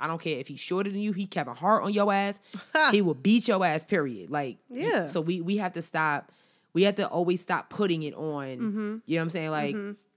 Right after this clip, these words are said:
Speaker 1: on the dude.
Speaker 2: Yeah.
Speaker 1: Um, and I, it's the same with, like, the custody battle type situation. I guess
Speaker 2: Yeah.
Speaker 1: I, I was talking to a friend,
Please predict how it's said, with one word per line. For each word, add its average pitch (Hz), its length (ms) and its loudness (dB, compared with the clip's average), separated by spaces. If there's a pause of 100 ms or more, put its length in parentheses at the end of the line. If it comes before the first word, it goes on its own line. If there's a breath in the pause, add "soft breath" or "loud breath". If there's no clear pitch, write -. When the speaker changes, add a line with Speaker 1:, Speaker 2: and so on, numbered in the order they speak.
(640)
Speaker 1:
on 185 240 2
the 156 80 -2
dude. 139 400 -4
Speaker 2:
Yeah. 196 340 -2 (100)
Speaker 1:
Um, 139 680 -2 (440)
and 147 240 -6
I, 127 60 -8
it's 165 120 -4
the 160 60 -8
same 165 300 0
with, 151 120 -4
like, 135 260 -4 (120)
the 135 100 -6
custody 143 500 -2
battle 131 340 -6
type 120 200 -8
situation. 131 520 -8
I 185 100 0
guess 170 340 -2
Speaker 2:
Yeah. - 120 -10
Speaker 1:
I, 139 320 -6
I 143 80 -2
was 190 160 -4
talking 165 240 -6
to 151 120 -8
a 131 60 -10
friend, 135 420 -6